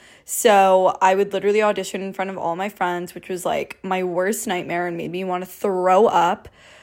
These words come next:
So that definitely was a lot for me, 'cause I was kind of dealing with a lot of stage fright when I was younger.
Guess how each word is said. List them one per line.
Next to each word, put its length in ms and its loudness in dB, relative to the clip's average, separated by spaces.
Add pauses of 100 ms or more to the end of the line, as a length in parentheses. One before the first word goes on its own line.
(120)
So 600 4 (200)
that 460 2
definitely 540 -4
was 160 -8
a 60 0
lot 320 -2
for 160 -6
me, 300 -6
'cause 380 -6
I 600 0 (220)
was 240 -10
kind 320 -6
of 80 -6
dealing 260 -2
with 160 -8
a 40 0
lot 240 0
of 80 -10
stage 480 -4
fright 500 0 (420)
when 160 -2
I 100 0
was 200 -2
younger. 760 0